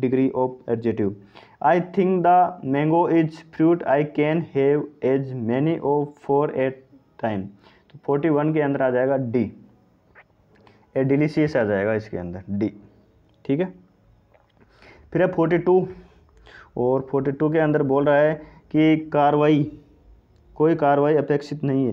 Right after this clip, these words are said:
इस वाक्य के लिए अंग्रेजी शब्द का सही क्या होगा, तो इसका हो जाएगा "No action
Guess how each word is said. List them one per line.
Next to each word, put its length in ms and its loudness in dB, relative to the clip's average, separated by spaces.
इस 180 -4
वाक्य 360 -2
के 140 0
लिए 260 2
अंग्रेजी 440 2
शब्द 300 -6
का 200 0
सही 140 2
क्या 180 0
होगा, 260 2
तो 100 -2
इसका 160 -2
हो 120 0
जाएगा 720 -2
"No 260 2
action 440 0